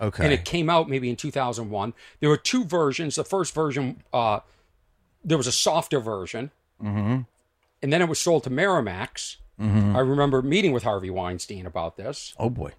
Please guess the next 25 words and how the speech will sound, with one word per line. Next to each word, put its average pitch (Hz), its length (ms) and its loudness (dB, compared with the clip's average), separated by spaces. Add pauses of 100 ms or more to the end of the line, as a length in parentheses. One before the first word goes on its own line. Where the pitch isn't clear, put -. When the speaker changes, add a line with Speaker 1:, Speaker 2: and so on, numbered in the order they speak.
Speaker 2:
Yeah. 110 420 2
Speaker 1:
Okay. 98 360 -8
Speaker 2:
Uh-huh. 117 420 0 (460)
And, 135 680 0
uh, 113 460 4 (380)
he 233 200 2
sort 180 260 2
of 202 100 4
vilified 143 500 4
me. 90 100 -6
They 131 120 -2
took 180 220 2
out 160 200 6
a - 60 -4
lot 151 220 6
of 160 100 2
the 131 60 -2
stand-up 170 460 -6
clips - 540 -4
of 160 220 -4
mine. 160 380 0
They, 127 240 0 (320)
they 131 180 4
took - 280 -2
out, 143 240 2